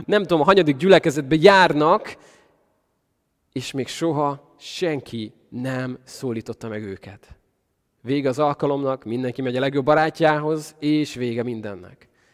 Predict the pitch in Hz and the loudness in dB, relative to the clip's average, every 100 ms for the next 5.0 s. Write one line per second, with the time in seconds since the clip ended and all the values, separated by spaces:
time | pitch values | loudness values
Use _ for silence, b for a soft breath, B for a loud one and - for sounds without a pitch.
0 | _ _ _ _ _ _ _ _ _ 151 | _ _ _ _ _ _ _ _ _ -2
1 | 185 160 147 - 180 170 139 131 127 120 | -2 0 -2 -2 -2 -2 -4 -4 -2 -2
2 | 127 127 117 117 127 147 143 143 139 _ | -4 -10 -10 -6 -2 -2 0 -2 -4 _
3 | - 113 120 120 120 110 117 113 110 - | -16 -12 -10 -10 -12 -12 -14 -14 -14 -12
4 | 123 113 113 110 110 101 - - _ - | -12 -8 -8 -8 -8 -12 -18 -20 _ -20